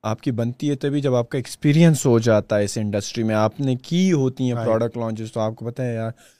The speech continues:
Speaker 1: یہ چلے
Speaker 2: یہ
Speaker 1: گی
Speaker 2: چلے گی۔
Speaker 1: یا یہ نہیں چلے گی۔
Speaker 2: ہاں۔
Speaker 1: اچھا، آپ نے، آپ نے بڑا انٹرسٹنگ کہا کہ، آ، دراز جو کہ میرے خیال میں پاکستان میں واحد ای کامرس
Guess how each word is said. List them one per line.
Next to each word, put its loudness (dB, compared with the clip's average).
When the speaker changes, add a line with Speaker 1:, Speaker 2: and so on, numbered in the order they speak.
Speaker 1:
یہ 4
چلے 0
Speaker 2:
یہ 0
Speaker 1:
گی 0
Speaker 2:
چلے -2
گی۔ -14
Speaker 1:
یا 4
یہ 6
نہیں 2
چلے -4
گی۔ -8
Speaker 2:
ہاں۔ -14
Speaker 1:
اچھا، 2
آپ -2
نے، 0
آپ -4
نے -4
بڑا -4
انٹرسٹنگ -6
کہا -2
کہ، -6
آ، 2
دراز 0
جو 0
کہ 0
میرے -2
خیال -2
میں 0
پاکستان -2
میں 0
واحد 2
ای -2
کامرس 0